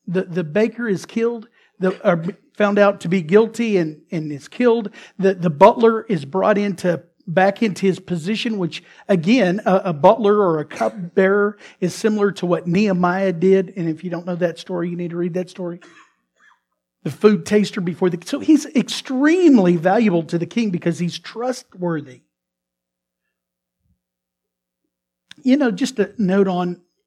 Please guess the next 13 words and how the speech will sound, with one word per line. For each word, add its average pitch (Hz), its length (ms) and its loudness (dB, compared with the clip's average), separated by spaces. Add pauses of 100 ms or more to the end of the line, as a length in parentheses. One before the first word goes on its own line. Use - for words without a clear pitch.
butlers 180 760 0
in 185 160 0
our 160 160 -4
life. 156 480 -6 (200)
They're, 190 200 4
they're 185 140 -2
people 202 320 -4
that 165 200 -4
open 180 300 -2
the 170 80 -4
doors 175 320 -4
for 185 300 -10
us. - 220 -18